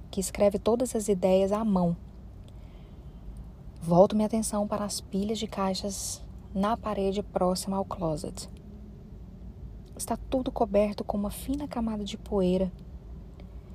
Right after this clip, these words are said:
Eu vasculho diversas caixas, há manuscritos em diversos estágios do processo de escrita, mas todos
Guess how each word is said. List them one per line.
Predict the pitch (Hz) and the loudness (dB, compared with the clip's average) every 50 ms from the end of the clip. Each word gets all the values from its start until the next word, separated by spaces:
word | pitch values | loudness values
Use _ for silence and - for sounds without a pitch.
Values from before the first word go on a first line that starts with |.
| - - - - - | -16 -16 -16 -8 -6
Eu | - 233 | -2 0
vasculho | 254 247 - - 285 277 277 | 0 0 0 0 0 0 0
diversas | 247 254 269 302 339 330 - - 269 - | 2 2 2 2 2 2 -2 -4 -4 -4
caixas, | - - - 208 208 220 226 208 - 214 214 - - - - | -4 -4 -2 0 2 2 2 0 -2 -4 -6 -6 -8 -4 0
há | 190 | 2
manuscritos | 202 214 214 214 - - - - 208 214 233 - - 214 220 | 2 2 2 0 -2 -4 -4 -4 -2 -2 -2 -4 -4 -2 0
em | 220 | 0
diversos | 214 202 196 190 208 220 220 - 220 208 | 0 0 0 2 2 2 2 0 -4 -4
estágios | 220 - - - 226 220 226 233 220 202 185 175 170 - - - - - - - - - - - - | -4 -4 -2 0 2 2 2 2 2 2 0 0 0 -2 -4 -6 -8 -12 -14 -16 -16 -14 -14 -4 2
do | 180 190 | 2 4
processo | - 196 185 180 - - 185 - - | 6 4 4 4 2 0 -2 -2 -2
de | - 180 | -4 -4
escrita, | - - - - 185 180 180 - 180 175 - - - - - - - - - - - - - | -4 -4 -2 0 0 0 0 -2 -6 -6 -6 -10 -16 -18 -18 -18 -18 -18 -16 -16 -16 -6 -2
mas | 233 226 220 - | 0 0 0 2
todos | - - 247 254 262 277 269 269 262 262 - - - | 2 4 4 6 6 4 2 2 0 0 -2 -4 -4